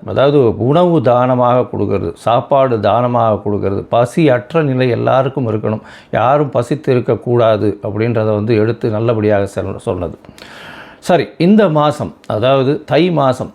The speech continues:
ஒரு ஒரு ராசிக்கும் என்ன வகையான மாற்றங்கள் ஏற்றங்கள் இருக்கு அப்படின்றத பார்ப்போம். அதற்கு முன்னாடி என்னுடைய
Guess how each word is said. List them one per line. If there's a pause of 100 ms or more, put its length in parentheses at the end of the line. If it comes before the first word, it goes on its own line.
(120)
ஒரு
ஒரு
ராசிக்கும்
என்ன
வகையான
மாற்றங்கள்
ஏற்றங்கள்
இருக்கு
அப்படின்றத
பார்ப்போம்.
அதற்கு
முன்னாடி
என்னுடைய